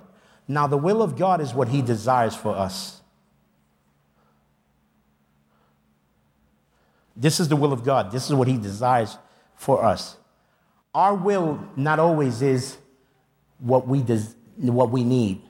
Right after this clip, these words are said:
but is also what we desire for us. Now, what God desires for us, if our desire is not in alignment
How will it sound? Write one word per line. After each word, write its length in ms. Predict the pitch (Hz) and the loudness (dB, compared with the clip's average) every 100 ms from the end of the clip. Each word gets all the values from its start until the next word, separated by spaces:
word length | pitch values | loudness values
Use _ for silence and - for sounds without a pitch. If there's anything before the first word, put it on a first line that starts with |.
| _ _ | _ _
but 200 | 110 117 | -2 0
is 140 | 120 131 | 2 4
also 280 | 151 151 | 4 4
what 200 | 131 117 | 0 0
we 140 | 110 139 | 0 0
desire 480 | 117 101 98 90 87 | 0 0 0 0 -4
for 240 | - - | -8 -12
us. 320 | 104 - - - _ _ _ _ _ _ _ _ _ _ - | -12 -16 -20 -20 _ _ _ _ _ _ _ _ _ _ -6
Now, 380 | 147 139 120 - - - - _ _ _ _ _ _ | 0 0 0 -6 -18 -20 -20 _ _ _ _ _ _
what 220 | - 156 123 | 0 0 2
God 260 | 196 233 | 2 2
desires 440 | 196 139 175 165 143 | -2 0 2 2 -2
for 140 | 147 | -2
us, 400 | 135 123 - - - - | 4 4 2 -14 -6 4
if 220 | 147 127 - | 4 4 -4
our 180 | 175 202 | 0 0
desire 680 | 185 165 123 151 120 101 107 - | 0 -2 0 0 0 -2 -8 -2
is 160 | 143 | -2
not 340 | 127 160 170 165 | 2 2 2 2
in 100 | 151 | 0
alignment 560 | 135 147 160 151 123 | 2 2 2 2 0